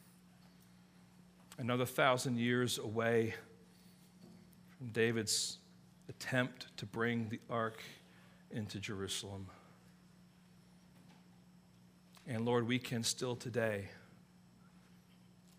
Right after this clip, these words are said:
look to you. Celebrate who you are. Celebrate what you have done. See that you are this King. You're the only one that could stand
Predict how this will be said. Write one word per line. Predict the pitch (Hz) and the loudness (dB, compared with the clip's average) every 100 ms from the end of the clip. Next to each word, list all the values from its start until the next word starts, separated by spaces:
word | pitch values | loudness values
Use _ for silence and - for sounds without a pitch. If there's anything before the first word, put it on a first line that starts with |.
| - - - | -20 -20 -10
look | 123 117 - | -2 0 0
to | - 110 | -6 -6
you. | 98 110 95 95 - - - - - - - - - - - - - - - - - | -4 -4 -4 -10 -20 -20 -20 -20 -20 -20 -20 -20 -20 -20 -20 -20 -20 -20 -20 -20 -12
Celebrate | - - - 139 147 135 127 123 | 2 4 6 6 6 6 6 4
who | - 127 | 0 -2
you | 107 101 | 0 -2
are. | 98 95 - - - - - - - - - - - - - | -2 -6 -10 -18 -20 -20 -20 -20 -20 -20 -20 -20 -20 -20 -4
Celebrate | - - 156 160 143 135 | 2 6 8 8 6 6
what | 131 131 - | 4 2 0
you | 131 | 0
have | 110 | 0
done. | 127 123 107 - | 2 2 0 2
See | - - - 190 202 | 8 10 10 10 10
that | 170 143 | 8 6
you | 135 156 202 214 185 | 6 8 10 10 10
are | 170 185 185 - - | 10 12 12 8 2
this | 131 165 170 - - | 6 8 8 8 6
King. | - - 156 160 139 - - - - - - - - - - - - - - - - - - - - - - - - - | 2 6 6 8 6 2 -8 -20 -20 -20 -20 -20 -20 -20 -20 -20 -20 -20 -20 -20 -20 -20 -20 -20 -20 -20 -20 -20 -6 8
You're | 165 | 12
the | 175 185 | 12 12
only | 160 208 240 233 | 12 12 12 12
one | 220 220 208 | 12 12 12
that | 180 - | 10 10
could | 202 | 6
stand | - - 170 175 165 139 | 8 10 10 10 10 6